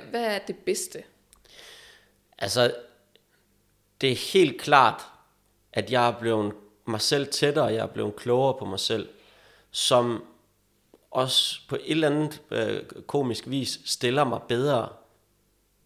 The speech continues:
Speaker 2: i forhold til, hvad jeg, hvad jeg måske sætter mig ud til at opnå i fremtiden.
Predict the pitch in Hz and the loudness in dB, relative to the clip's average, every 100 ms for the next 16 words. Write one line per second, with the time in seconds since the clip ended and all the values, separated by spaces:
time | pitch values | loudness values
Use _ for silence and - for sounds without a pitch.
0 | _ _ _ _ _ 110 - 123 123 113 | _ _ _ _ _ -8 -2 0 2 0
1 | - 123 117 113 107 101 104 95 - 107 | -2 -2 0 0 -2 0 0 -4 -6 -6
2 | 101 101 107 - 135 - 127 107 107 107 | -4 -4 -6 -4 -4 -2 -2 -2 -2 -2
3 | 147 120 120 104 127 - 101 - 156 156 | -2 -2 -4 -2 -2 -4 -8 -2 -2 -2
4 | - | -10